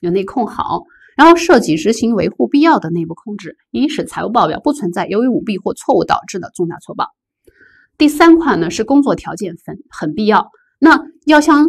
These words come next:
注册会计师提供必要的工作条件，允许注册会计师接触与编制财务报表相关的所有信息，以及提供审计所需的其他信息。第二，允许注册会计师在获取审计证据时不受限制地接触认为必要的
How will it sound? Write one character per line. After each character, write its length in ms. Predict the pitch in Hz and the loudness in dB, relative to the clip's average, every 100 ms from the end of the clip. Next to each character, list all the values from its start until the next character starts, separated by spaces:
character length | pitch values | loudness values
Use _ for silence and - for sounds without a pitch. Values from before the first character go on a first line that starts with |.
| 302 | 0
注 120 | - 269 | 0 0
册 100 | 180 | 0
会 180 | 185 | -4
计 120 | 165 180 | -6 -6
师 140 | 220 | -6
提 200 | - 175 | -4 -2
供 180 | 226 247 | 0 0
必 140 | 254 | 2
要 180 | 247 262 | 2 2
的 80 | 160 | 0
工 180 | - 196 | -4 -8
作 140 | 175 | -8
条 180 | - 147 | -16 -16
件， 200 | 196 - _ _ _ - | -14 -14 _ _ _ -2
允 220 | 233 330 | 4 4
许 160 | - 190 | 4 -2
注 140 | 254 | -4
册 160 | 233 185 | -4 -6
会 160 | 170 | -6
计 80 | 160 | -6
师 140 | 190 | -6
接 260 | 214 - 311 | -6 0 0
触 300 | 311 214 147 | 0 -2 -2
与 140 | 180 165 | -2 0
编 260 | 269 294 | 4 4
制 140 | 294 294 | 4 0
财 180 | - | -2
务 60 | 208 | 0
报 140 | 247 | 2
表 120 | 160 - | 0 -2
相 240 | 262 262 | -2 0
关 160 | 262 262 | 2 0
的 120 | 160 | -2
所 180 | - 165 | -4 -4
有 140 | 180 | -4
信 180 | - 196 | -6 -8
息， 240 | 196 240 - | -6 -8 -4
以 120 | 170 | -6
及 160 | 165 196 | -6 -10
提 180 | - | -6
供 200 | 170 202 | -2 -2
审 200 | 202 170 | -2 -8
计 160 | 143 185 | -6 -8
所 160 | 175 - | -8 -10
需 160 | - | -8
的 140 | 190 - | -8 -10
其 120 | - | -14
他 140 | 185 190 | -14 -12
信 200 | 180 175 | -12 -12
息。 240 | 190 - _ _ _ _ _ _ | -12 -12 _ _ _ _ _ _
第 80 | 320 | 2
二， 240 | 277 - - | 2 0 0
允 180 | 226 311 | 4 6
许 160 | - | 4
注 160 | 180 254 | -2 0
册 140 | 240 | 0
会 160 | 175 190 | -2 -2
计 80 | 170 | -2
师 160 | 277 | -2
在 160 | 277 294 | -2 -2
获 260 | 294 330 208 | 0 0 0
取 160 | - | -2
审 180 | - 151 | -6 -6
计 100 | 185 | -4
证 180 | 294 277 | 2 2
据 100 | - | 2
时 180 | - - | -4 -4
不 200 | - 214 | -2 -2
受 160 | 320 | 0
限 260 | 311 330 233 | 0 2 2
制 80 | 151 | 0
地 100 | 151 | -2
接 200 | 247 247 | -2 -2
触 180 | 233 - - | -4 -10 -6
认 160 | 240 | 0
为 100 | 208 | 0
必 160 | 220 240 | 0 0
要 180 | 285 180 | 2 2
的 140 | - | -2